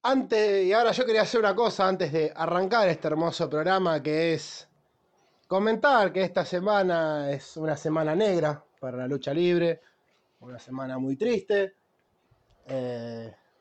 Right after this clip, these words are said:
demasiado heavy, sobre todo para todos los fanáticos, por el hecho de que, bueno, primero que nada, el fallecimiento de Jack Gaspard,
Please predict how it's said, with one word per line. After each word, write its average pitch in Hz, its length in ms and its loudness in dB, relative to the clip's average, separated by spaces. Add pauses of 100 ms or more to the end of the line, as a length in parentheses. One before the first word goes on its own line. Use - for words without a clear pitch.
(280)
demasiado 135 1120 0 (340)
heavy, 175 460 0
sobre 147 260 -6
todo 185 300 0
para 135 720 -6
todos 175 200 2
los 151 120 0
fanáticos, 165 580 -2
por 131 140 -8
el 135 180 -8
hecho 160 280 -2
de 139 100 -2
que, 123 220 -4 (640)
bueno, 127 280 -6 (840)
primero 160 320 -2
que 156 100 0
nada, 185 220 4
el 156 100 2
fallecimiento 165 840 -2
de 131 320 -2
Jack 165 240 0
Gaspard, 190 520 2